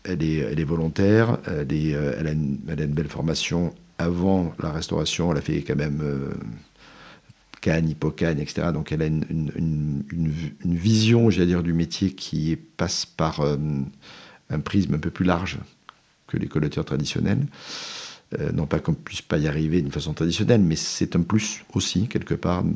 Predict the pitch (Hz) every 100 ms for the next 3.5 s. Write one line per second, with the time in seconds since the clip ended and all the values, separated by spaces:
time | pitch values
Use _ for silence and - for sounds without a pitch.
0 | - 82 78 71 78 73 - - - -
1 | - - - 82 78 69 78 78 76 76
2 | 76 71 76 73 69 73 71 69 69 -
3 | - 76 92 73